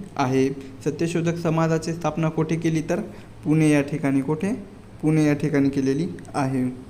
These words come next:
प्रश्न क्रमांक सहा, आणीबाणीच्या काळामध्ये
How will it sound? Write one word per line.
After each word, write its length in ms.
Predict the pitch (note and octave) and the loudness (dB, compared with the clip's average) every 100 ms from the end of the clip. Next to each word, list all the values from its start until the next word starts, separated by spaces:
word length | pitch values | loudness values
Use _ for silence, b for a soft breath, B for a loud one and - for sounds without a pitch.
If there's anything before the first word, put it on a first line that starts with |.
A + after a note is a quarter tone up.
| - - - - - - - - - - - - - - - - - - - - - - - - B B B - | -18 -20 -20 -18 -18 -18 -18 -18 -20 -20 -20 -20 -20 -20 -20 -20 -20 -18 -20 -20 -20 -20 -18 -18 B B B 0
प्रश्न 340 | C#3+ - E3+ | 2 2 0
क्रमांक 400 | E3 E3 E3 D#3+ | 4 6 6 4
सहा, 440 | E3 E3+ C#3 B2+ D3+ B B - | 2 2 2 0 -2 B B -6
आणीबाणीच्या 680 | C3 D3 E3 D#3+ D#3+ E3 E3+ | 0 2 4 2 2 0 0
काळामध्ये 800 | E3+ C#3 D3 D#3 D#3+ C#3+ C#3 C#3 | 0 2 2 2 2 6 4 4